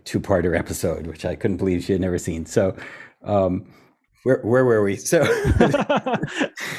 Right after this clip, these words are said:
Speaker 2: was
Speaker 1: so,
Speaker 2: asking about Star
Speaker 1: so
Speaker 2: Trek
Speaker 1: I'm a,
Speaker 2: Picard.
Speaker 1: right, so I'm a fan of Picard, right? He's, he's a great captain.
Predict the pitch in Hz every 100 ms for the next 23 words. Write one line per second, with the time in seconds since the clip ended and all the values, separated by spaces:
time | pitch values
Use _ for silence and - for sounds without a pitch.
0 | - 170 196 165 147 208 190 175 - 156
1 | 180 185 180 - - 202 143 - 202 190
2 | 190 214 233 226 233 135 123 107 101 120
3 | 131 175 190 - _ _ - 147 131 -
4 | 113 101 - 170 202 - 151 143 156 147
5 | 143